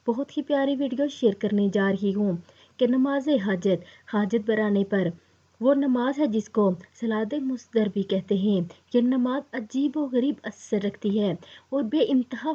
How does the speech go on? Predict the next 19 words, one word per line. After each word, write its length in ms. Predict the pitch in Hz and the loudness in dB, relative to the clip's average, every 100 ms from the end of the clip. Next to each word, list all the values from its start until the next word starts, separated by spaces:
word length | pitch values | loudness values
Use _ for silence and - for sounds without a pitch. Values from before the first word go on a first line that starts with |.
| - | -2
فوائد 440 | 269 214 202 202 | 0 2 2 0
کے 140 | 214 - | 0 0
علاوہ 400 | 214 208 214 185 - - _ - | 0 0 0 -2 -4 -20 _ -8
ایسی 340 | 226 214 269 240 | -6 -6 -8 0
جگہ 240 | 269 277 277 | 0 0 -4
سے 120 | - 269 | -4 -6
اسباب 440 | 240 - 220 190 175 240 - _ | -6 -4 -2 -2 -4 -14 -18 _
کشود 460 | 247 - 285 311 | -6 -2 0 2
نمودار 640 | 302 285 247 220 220 214 185 | 2 2 2 2 2 0 -2
ہوتے 240 | 208 - | -4 -2
ہیں 220 | 202 220 180 175 _ _ | 2 2 0 -4 _ _
جہاں 300 | 214 208 233 240 | -4 -2 -4 -4
سے 140 | 285 - | -4 0
انسان 560 | 254 214 - 233 220 | 0 -2 -6 -2 0
کو 200 | 208 208 175 - - _ _ | 0 0 -2 -6 -20 _ _
گمان 400 | 262 254 294 285 | 4 4 4 2
بھی 120 | 226 | 2
نہیں 300 | 208 196 202 | 2 2 2
ہوتا۔ 380 | 208 196 196 190 | 2 0 0 0